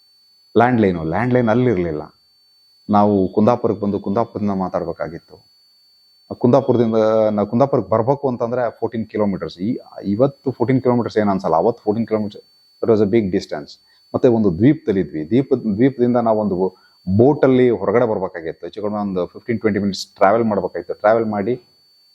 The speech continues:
ಕುಂದಾಪುರಕ್ಕೆ ಬರುವಾಗ, ಅಂದ್ರೆ ಅಲ್ಲಿ ಮೇನ್ ರೋಡ್‌ಗೆ ಬಂದು, ಮೇನ್ ರೋಡಿಂದ ಕುಂದಾಪುರಕ್ಕೆ ಬಂದು, ಅಲ್ಲಿ ಯಾವ್ದಾದ್ರು ಒಂದು ಎಸ್ ಟಿ ಡಿ ಕಾಲ್ ಮಾಡ್ಬೇಕಾಗಿತ್ತು. ಈ ಥರದ್ದು ಏನೇನೋ ಒಂದು ಸರ್ಕಸ್ ಇತ್ತು. ಆ ಕಾರಣಕ್ಕೂ ಏನೋ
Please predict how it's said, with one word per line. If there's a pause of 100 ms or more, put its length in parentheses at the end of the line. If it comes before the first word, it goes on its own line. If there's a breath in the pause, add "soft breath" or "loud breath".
(540)
ಕುಂದಾಪುರಕ್ಕೆ
ಬರುವಾಗ,
ಅಂದ್ರೆ
ಅಲ್ಲಿ
ಮೇನ್
ರೋಡ್‌ಗೆ
ಬಂದು,
ಮೇನ್
ರೋಡಿಂದ
ಕುಂದಾಪುರಕ್ಕೆ
ಬಂದು,
ಅಲ್ಲಿ
ಯಾವ್ದಾದ್ರು
ಒಂದು
ಎಸ್
ಟಿ
ಡಿ
ಕಾಲ್
ಮಾಡ್ಬೇಕಾಗಿತ್ತು.
ಈ
ಥರದ್ದು
ಏನೇನೋ
ಒಂದು
ಸರ್ಕಸ್
ಇತ್ತು. (400 soft breath)
ಆ
ಕಾರಣಕ್ಕೂ
ಏನೋ